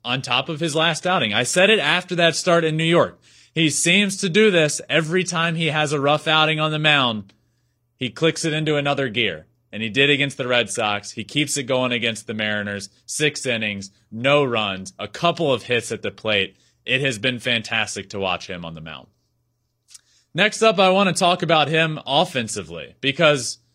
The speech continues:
he reached an eleven-game hitting streak, which in his career is the longest, tied for the longest hitting streak that we have seen in his career. You know, I kinda touched on this last week and started to talk about how his bat is heating up,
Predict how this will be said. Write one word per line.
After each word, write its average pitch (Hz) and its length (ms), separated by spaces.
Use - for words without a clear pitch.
he 175 160
reached 196 320
an 196 80
eleven-game 156 1080
hitting 127 320
streak, - 480
which 151 240
in 170 200
his 185 220
career 131 480
is 127 280
the 123 100
longest, 139 760
tied 202 340
for 190 120
the 175 100
longest 170 460
hitting 131 200
streak 120 460
that 131 180
we 135 200
have 131 200
seen 110 640
in 117 140
his 113 300
career. 135 420
You 233 120
know, 262 100
I 220 140
kinda 240 260
touched 208 320
on 202 140
this 185 180
last 170 320
week 190 220
and 139 100
started 160 340
to 170 80
talk 147 160
about 143 220
how 139 160
his 131 220
bat 127 320
is 120 160
heating 135 320
up, 127 300